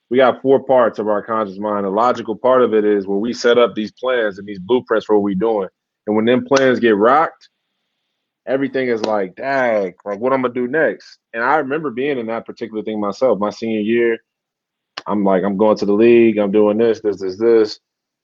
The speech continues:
I get hurt. I'm, before I'm playing my best basketball, and then we're on the number two team, eh, player, or number two team in the country, you know, at the time, and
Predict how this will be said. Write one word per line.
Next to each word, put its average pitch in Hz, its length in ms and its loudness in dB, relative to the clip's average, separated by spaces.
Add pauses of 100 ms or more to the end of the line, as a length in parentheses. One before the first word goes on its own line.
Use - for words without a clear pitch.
(180)
I 107 100 2
get 104 200 2
hurt. 104 380 2
I'm, 101 180 -6 (180)
before 127 280 0
I'm 123 100 -2
playing 123 200 0
my 110 100 -4
best 107 280 0
basketball, 95 640 -6
and 101 120 -10
then 98 380 -10 (300)
we're 117 180 0
on 117 80 0
the 110 60 -4
number 110 240 -2
two 113 140 -8
team, 104 260 -6 (160)
eh, 92 60 -8 (180)
player, 104 440 4
or 98 120 2
number 107 200 0
two 110 120 -8
team 107 200 -4
in 98 40 -4
the 95 80 -4
country, 101 500 -2 (380)
you 101 100 -4
know, 104 80 2
at 95 120 2
the 95 60 0
time, 107 560 2
and 95 460 -4